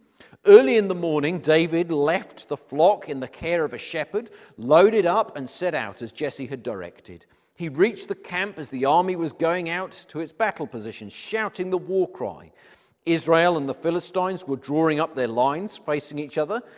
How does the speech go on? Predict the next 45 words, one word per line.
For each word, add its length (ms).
David 380
left 320
his 160
things 280
with 120
the 80
keeper 360
of 120
supplies, 760
ran 360
to 60
the 100
battle 340
lines 340
and 160
asked 300
his 140
brothers 360
how 140
they 140
were. 480
As 120
he 60
was 120
talking 360
with 140
them, 140
Goliath, 840
the 120
Philistine 640
champion 440
from 200
Gath, 420
stepped 560
out 220
from 280
the 120
lines 720
his 140
lines 300
and 120
shouted 500
his 140
usual 360
defiance, 840